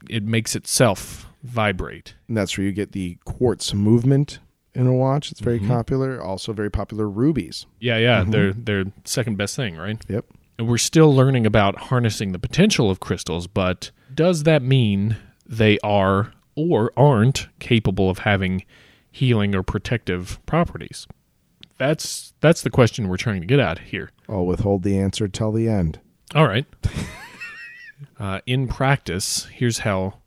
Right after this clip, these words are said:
Speaker 1: crystal healing works.
Speaker 2: Yeah.
Speaker 1: As we said, it developed in the twentieth century,
Speaker 2: Mm-hmm.
Speaker 1: uh,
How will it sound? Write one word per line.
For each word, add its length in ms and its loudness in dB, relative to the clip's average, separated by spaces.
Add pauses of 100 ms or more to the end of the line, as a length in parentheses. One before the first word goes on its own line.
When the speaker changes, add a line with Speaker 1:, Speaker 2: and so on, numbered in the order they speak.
(120)
Speaker 1:
crystal 340 -6
healing 340 0
works. 500 -4 (260)
Speaker 2:
Yeah. 800 2 (280)
Speaker 1:
As 180 0
we 60 0
said, 200 2
it 120 0
developed 420 4
in 120 0
the 140 2
twentieth 420 -2
century, 680 -8
Speaker 2:
Mm-hmm. 280 0 (280)
Speaker 1:
uh, 20 -6